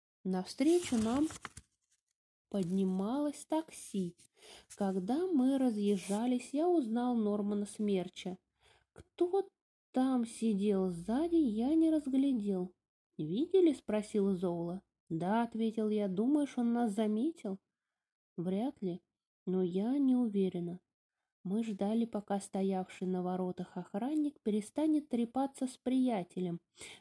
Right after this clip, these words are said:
Дебби что-то мурлыкала, раздраженно теребя руль. Наконец шлагбаум поднялся, и мы резко вырулили на дорогу.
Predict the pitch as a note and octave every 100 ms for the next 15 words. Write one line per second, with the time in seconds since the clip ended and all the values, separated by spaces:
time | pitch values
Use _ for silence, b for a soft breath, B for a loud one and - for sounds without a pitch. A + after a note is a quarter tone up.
0 | - D4+ G#4 E4+ - - A#3 A3 G#3 G#3+
1 | B3 F4 F4 D#4 D4 C#4 A3+ F#3+ G#3+ A3
2 | A3 C4+ C4 B3+ - G3 F#3 G3 F#3+ F#3
3 | F#3 - _ _ _ _ - G3+ A#3+ B3+
4 | D4+ E4+ - G#3+ G3 F3+ F#3 F3+ F3 E3+
5 | E3+ D#3 F3+ A#3 D4+ D4+ - C#4+ G#3+ G#3+
6 | C4+ D#4 E4+ F4 - D#4 A3 G#3 G#3+ G#3+
7 | G#3+ G#3 G#3 G#3+ G3+ G#3 F#3+ F3 E3+ F3